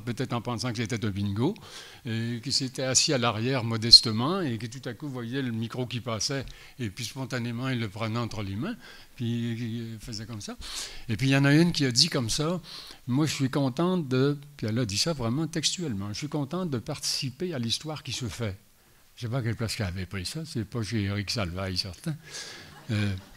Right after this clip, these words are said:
mais je veux dire, c'était spontané. Il y avait, il y a une espèce de culture démographi-, de, euh, euh, euh, démocratique dans la population. Je ne sais pas à quelle place qu'ils ont pris ça, mais c'était vraiment remarquable.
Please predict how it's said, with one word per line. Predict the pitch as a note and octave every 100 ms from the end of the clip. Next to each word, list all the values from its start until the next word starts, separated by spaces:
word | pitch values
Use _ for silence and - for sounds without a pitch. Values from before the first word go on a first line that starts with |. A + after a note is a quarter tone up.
| - - - - - -
mais | A#2+
je | A#2
veux | B2
dire, | F3+
c'était | - C3 A#2+
spontané. | - A#2+ G#2+ F3+ C4 B3+ - -
Il |
y | A2+
avait, | A2+ A#2
il | E3+ C3+
y |
a |
une | A#2+ G#2+
espèce | - D3+
de | B2
culture | A2+ C3 A2 D#3+
démographi-, | A#2+ A#2 A2 A#2 C3+ C4 C3+
de, | B2+
euh, | -
euh, | C3 B2+
euh, | C3 C3 A2 A2+ G#2+
démocratique | A2 A#2+ A#2 C3+ B2+ C4+ C#4+ D#4
dans | G#3+
la | E3+
population. | C#3 A2 G#2+ G2+ - G2+
Je | G2+
ne | A2
sais |
pas | C3 E3
à |
quelle | B2+
place | C3+ B2+
qu'ils | - A2
ont | A2+
pris | B2
ça, | D3+ G#3
mais | C3+ G2
c'était | - - A2
vraiment | A#2+ D#3+ G3
remarquable. | F3+ D#3+ - C3+ B2+